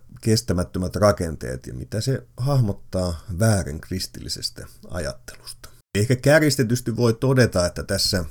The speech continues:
tuhatkahdeksansataa-luvun liberaaliteologian ajattelussa niin varhainen kirkko oli tämmöistä niinku vapaata hengen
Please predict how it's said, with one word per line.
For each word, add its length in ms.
tuhatkahdeksansataa-luvun 1080
liberaaliteologian 1080
ajattelussa 680
niin 200
varhainen 560
kirkko 440
oli 80
tämmöistä 380
niinku 360
vapaata 560
hengen 560